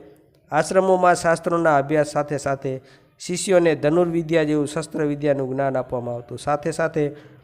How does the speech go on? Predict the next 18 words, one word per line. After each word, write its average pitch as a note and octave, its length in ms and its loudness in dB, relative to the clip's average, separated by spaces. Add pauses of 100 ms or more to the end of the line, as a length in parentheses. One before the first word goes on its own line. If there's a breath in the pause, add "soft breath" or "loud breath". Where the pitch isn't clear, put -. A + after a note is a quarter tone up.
(220 loud breath)
જીવન F#3+ 400 2
ઉપયોગી F#3 500 0
વિવિધ D#3 320 2
કળાઓમાં D#3+ 560 4
શિષ્યોને D#3+ 520 0 (220)
નિપુણ D3+ 360 -2
બનાવવામાં C#3 480 4
આવતા B2 280 -4
હતા. A#2+ 220 -14 (1000)
રોજિંદા F#3 600 4
જીવન F#3 320 2
ઉપયોગી F#3 400 0
કાર્યોની E3+ 440 2
પણ D#3+ 220 -2
તાલીમ D#3 320 2
આપવામાં C3+ 420 0
આવતી A#2+ 260 -6
હતી. B2 240 -12